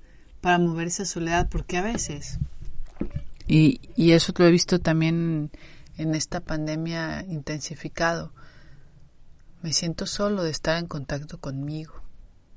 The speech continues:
A veces me siento solo de estar en contacto conmigo. Y eso implica que no importa que esté en medio de un estadio lleno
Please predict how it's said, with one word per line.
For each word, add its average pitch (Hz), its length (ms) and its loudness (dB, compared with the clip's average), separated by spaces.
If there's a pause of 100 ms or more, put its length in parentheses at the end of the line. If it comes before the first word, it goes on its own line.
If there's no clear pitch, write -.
(1700)
A 147 160 -6
veces 185 320 0
me 208 140 4
siento 165 360 -6
solo 220 480 0 (540)
de 160 120 -4
estar 170 340 2
en 190 140 -2
contacto 156 640 -6
conmigo. 147 840 -4 (1400)
Y 160 120 4
eso 165 200 4
implica 202 800 4 (440)
que 175 140 4
no 185 120 6
importa 226 920 8 (160)
que 175 100 -4
esté - 220 2
en 202 160 4
medio 202 300 6
de 208 80 2
un 208 80 2
estadio 190 640 6
lleno 170 680 0